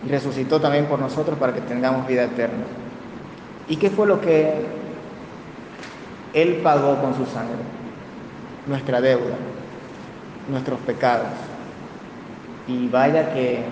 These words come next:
que pecados. Y no solamente los míos, sino los de todos nosotros y los del mundo completo. Y ese, esa transacción vale más de diez mil denarios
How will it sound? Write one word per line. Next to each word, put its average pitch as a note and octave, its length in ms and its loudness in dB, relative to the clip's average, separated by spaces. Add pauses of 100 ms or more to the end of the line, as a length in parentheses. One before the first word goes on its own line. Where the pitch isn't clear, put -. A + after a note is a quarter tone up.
(440)
que B2 80 0
pecados. A#2+ 460 -2 (380)
Y B2+ 60 -4
no B2+ 80 0
solamente D3 420 6
los B2+ 160 4
míos, D3 380 4
sino B2+ 200 2
los B2 160 0
de A#2+ 80 0
todos D3 380 4
nosotros E3 580 2
y C3 60 0
los C3 180 4
del B2 120 2
mundo B2 380 0 (120)
completo. A#2 420 -4 (2500)
Y D3+ 500 6 (1600)
ese, F#3 300 2 (100)
esa G3+ 200 0
transacción F3+ 680 0 (1600)
vale C3+ 260 6
más D#3 180 2
de C3+ 120 4
diez C3 140 6
mil C3+ 180 4
denarios B2 400 0